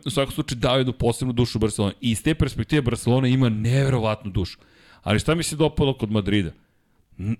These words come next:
ima neku priču koju nisam očekivao. Možda su mi očekivanja bila drugačija. Inače, Madrid je baš onako kraljevski, moćan, velelepan i tako dalje. Znaš šta me kupilo u velikoj meri? Spoj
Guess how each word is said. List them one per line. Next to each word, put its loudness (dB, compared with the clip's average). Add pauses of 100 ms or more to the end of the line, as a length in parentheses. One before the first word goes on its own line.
(120)
ima 4
neku 0
priču 2
koju 0
nisam -2
očekivao. 0
Možda 0
su -6
mi 0
očekivanja -2
bila 2
drugačija. 0 (280)
Inače, 0
Madrid 0
je 0
baš -2
onako 0
kraljevski, -2
moćan, -2
velelepan -2
i -4
tako -4
dalje. 2 (340)
Znaš 2
šta -2
me 2
kupilo 0
u 4
velikoj 0
meri? -4
Spoj 2